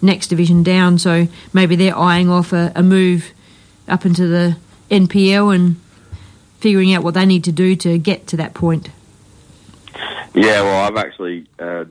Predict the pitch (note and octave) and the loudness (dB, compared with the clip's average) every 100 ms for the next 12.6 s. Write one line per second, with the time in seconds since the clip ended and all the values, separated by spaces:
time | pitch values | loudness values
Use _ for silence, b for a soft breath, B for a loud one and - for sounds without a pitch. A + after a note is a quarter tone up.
0 | _ _ _ - E2+ - E2+ - - - | _ _ _ -8 -6 -6 -6 -8 -20 -16
1 | - G2 F2+ E2 D#2+ D#2 - F2 E2 D2+ | -6 -4 -4 -2 -4 -4 -2 -2 -2 -4
2 | F#2 E2 D#2 - E2 D#2 D#2+ - F2 - | -4 -4 -4 -4 -6 -6 -12 -6 -4 -2
3 | E2+ D#2 - E2+ F2+ D#2+ E2+ E2 D#2+ D#2+ | -4 -4 -4 -4 -6 -6 -4 -4 -4 -4
4 | - - D#2+ D#2 b b b _ - E2 | -6 -4 -4 -4 b b b _ -4 0
5 | F#2+ F2 F2 E2+ D#2+ F2 D#2 - E2 E2 | 0 -2 -4 -4 -4 -2 -4 -4 -8 -4
6 | E2 D#2+ D2+ - E2+ E2+ D#2+ D2 D#2+ - | -4 -2 -4 -2 -2 0 -2 -2 -6 -4
7 | E2+ D#2+ D#2+ E2 - - _ _ _ _ | -4 -4 -6 -12 -18 -20 _ _ _ _
8 | _ _ _ _ _ _ _ _ _ _ | _ _ _ _ _ _ _ _ _ _
9 | _ - - - G#2 G2+ F2+ F2+ E2+ D2 | _ -18 -6 -2 0 0 -2 -4 -4 -2
10 | F#2 E2+ E2 F2 E2 D#2+ E2 D#2+ D#2+ D#2 | -2 -4 -4 -2 0 0 -2 -6 -6 -4
11 | D#2+ D#2 D2+ - D#2+ D2 D#2+ D#2+ D#2+ E2 | -2 -4 -6 -12 -14 -8 -6 -4 -6 -6
12 | D#2+ - - D#2 D#2 | -10 -8 -6 -4 -6